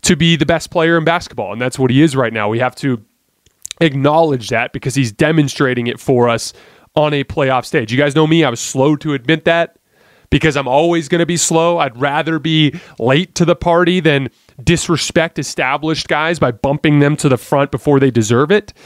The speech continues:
But Giannis deserves it now. He has clearly demonstrated it. This is the second postseason in a run where he, uh, second postseason in a row where he has clearly demonstrated that he's better than anybody else in this field.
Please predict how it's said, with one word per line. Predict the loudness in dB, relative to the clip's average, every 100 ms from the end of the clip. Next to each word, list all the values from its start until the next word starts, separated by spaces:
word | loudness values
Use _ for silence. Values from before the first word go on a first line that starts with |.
| -20 -20 -2
But | 0 0
Giannis | -2 -2 -4
deserves | -4 0 2 2 -2
it | -6
now. | -4 -6 -2
He | 0
has | 0
clearly | 0 2 2 2
demonstrated | 2 0 -2 -4 -4 -2 0
it. | 2 2 -2 -18 -20 -4
This | -2 -2
is | -4
the |
second | -2 -2 -2 -6
postseason | -2 -2 -2 -4 -2 0
in | 2
a |
run | 2 2 0
where | 0 0
he, | 0 2
uh, | 2
second | 2 -2 -2
postseason | -2 -2 0 0 0
in | 2
a |
row | 2 4 2 0 -6 -16 -4
where | -2
he |
has | -2 -8
clearly | -2 2 2 2
demonstrated | 0 -2 -4 -2 -2
that | -2
he's | -4 -2
better | 0 0 0
than | -2 -4
anybody | -6 -6 -2 0 2
else | 2 2 0
in | 0
this | 0 2
field. | 2 2